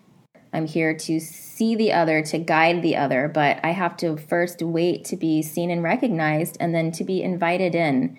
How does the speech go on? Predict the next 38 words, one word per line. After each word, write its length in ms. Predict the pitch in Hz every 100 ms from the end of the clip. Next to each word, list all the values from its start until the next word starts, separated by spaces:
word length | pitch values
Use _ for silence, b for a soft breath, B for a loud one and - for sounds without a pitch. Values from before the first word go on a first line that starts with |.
| B B -
before 360 | 220 - 285
I 100 | 240
can 200 | 208 185
just 220 | 170 165
give 180 | - 151
advice 460 | 147 143 131 147 -
or 60 |
before 300 | 160 160 175
I 100 | 175
can 140 | 170 160
just 200 | 156 151
give 160 | 151
guidance. 460 | 147 131 123 65 -
And 80 | 185
the 60 |
thing 180 | 190 233
about 240 | 202 170 -
projectors, 520 | 160 151 131 107 156
and 100 | 147
it's 160 | 151
so 140 | - 165
funny, 320 | 165 156 143
we're 120 | 151
notorious 680 | 151 151 - 254 196 139 156
for 120 | -
giving 440 | 165 160 151 143 143
unsolicited 680 | 185 180 175 175 160 156 147
advice 560 | 131 151 147 - - -
because 340 | 165 190 175
we 120 | 185
s-, 140 | 190 -
just, 380 | 202 214 - - B B B
we 140 | 240
see 320 | 240 - 254 269
how 180 | 262
things 360 | 226 226 220 220
can 220 | - 180
be 520 | 170 190 196 185 190